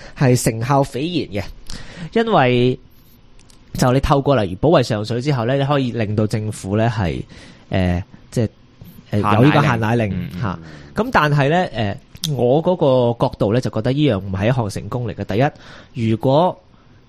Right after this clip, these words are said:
Speaker 1: 係，呃，政府做一啲本土有利嘅政策，梁振英政府佢肯做，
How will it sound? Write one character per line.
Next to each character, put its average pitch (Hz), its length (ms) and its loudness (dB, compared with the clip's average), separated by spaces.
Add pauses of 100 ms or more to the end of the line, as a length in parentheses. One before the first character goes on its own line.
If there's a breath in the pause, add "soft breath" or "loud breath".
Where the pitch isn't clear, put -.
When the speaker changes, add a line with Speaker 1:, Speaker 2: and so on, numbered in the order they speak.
Speaker 1:
係， 113 400 -2 (480)
呃， 110 220 0 (180)
政 156 300 2
府 147 340 2
做 131 240 4
一 151 60 2
啲 185 260 0
本 120 240 0
土 151 300 4
有 113 260 0
利 113 220 2
嘅 117 60 2
政 117 200 -2
策， 117 240 0 (480 soft breath)
梁 110 200 0
振 139 160 2
英 170 120 2
政 135 220 0
府 110 340 0 (600)
佢 131 140 2
肯 123 200 -2
做， 101 240 -2